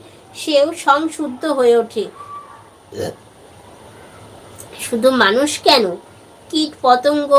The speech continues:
পশুও হরিতে সংন্যস্ত কর্মা হলে ঊর্ধ্বগতি লাভ করে।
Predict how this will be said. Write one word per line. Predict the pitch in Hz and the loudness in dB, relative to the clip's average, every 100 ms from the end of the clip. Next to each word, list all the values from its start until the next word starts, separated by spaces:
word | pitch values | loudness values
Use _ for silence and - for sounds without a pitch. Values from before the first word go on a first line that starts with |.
| 277 | 2
পশুও | 233 240 - 349 269 247 | 0 -2 -2 2 2 2
হরিতে | 247 240 277 - 247 220 - - - | 0 0 -2 0 0 0 -6 -20 -16
সংন্যস্ত | - 320 349 359 269 254 - 359 | 0 2 2 0 -2 -2 -4 -4
কর্মা | 349 247 233 262 320 | 2 2 2 0 -2
হলে | 302 302 254 | -2 -2 -2
ঊর্ধ্বগতি | 247 240 269 311 247 233 226 | -4 -10 -6 -2 -2 -2 0
লাভ | 220 - - | 0 0 -6
করে। | 202 196 | -6 -6